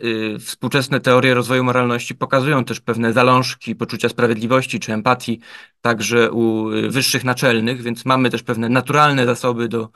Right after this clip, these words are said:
rozwoju życia moralnego. Y, a, y, w-, współczesność, y, jeżeli spojrzymy na przykład na, mm, coś, co nazywa się czasami krytycznie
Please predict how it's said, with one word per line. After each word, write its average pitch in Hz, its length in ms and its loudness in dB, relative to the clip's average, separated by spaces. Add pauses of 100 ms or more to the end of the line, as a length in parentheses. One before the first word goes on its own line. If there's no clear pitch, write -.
(360)
rozwoju 120 500 2
życia 110 240 -6
moralnego. 113 640 -2 (720)
Y, 123 520 2 (320)
a, 143 480 6
y, 131 420 -2
w-, - 340 -14 (420)
współczesność, 170 840 0
y, 120 360 -6 (100)
jeżeli 127 380 -2
spojrzymy 127 1040 -2
na 123 100 2
przykład 123 360 -4
na, 113 260 2 (280)
mm, 110 360 -2
coś, - 260 -4
co 113 260 0
nazywa 117 360 2
się - 120 -6
czasami 120 320 -2
krytycznie 127 640 -2